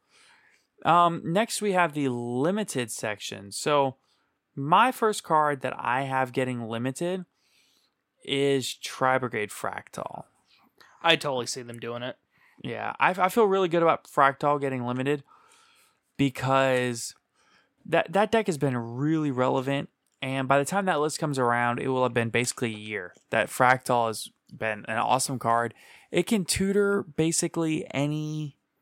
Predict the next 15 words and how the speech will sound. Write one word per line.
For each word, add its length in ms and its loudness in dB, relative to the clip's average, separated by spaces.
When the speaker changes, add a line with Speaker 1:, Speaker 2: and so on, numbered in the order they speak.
Speaker 1:
um, 420 0
Tri-Beast 680 2
in 100 -4
the 80 -4
game 440 -6
out 160 2
Speaker 2:
Well, 100 6
Speaker 1:
of 40 2
your 100 -2
deck. 400 -4
Speaker 2:
anything 360 -2
that 80 0
lights 180 0
getting 260 -2
bend. 380 -10